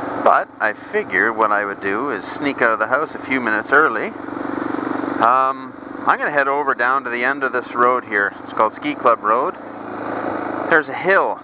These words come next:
I went up earlier in the year. Had a real bitch of a time. My, uh,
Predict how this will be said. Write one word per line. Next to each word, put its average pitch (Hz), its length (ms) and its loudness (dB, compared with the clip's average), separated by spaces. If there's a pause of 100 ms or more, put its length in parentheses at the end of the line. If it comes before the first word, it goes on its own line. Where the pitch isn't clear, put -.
(120)
I 120 100 0
went 147 240 2
up 151 180 4
earlier 139 360 4
in 120 100 -2
the 117 80 -6
year. 117 480 4
Had 135 140 0
a - 20 -2
real 165 140 2
bitch - 340 0
of 113 120 0
a 104 40 2
time. 113 400 2 (880)
My, 107 400 2
uh, 95 280 2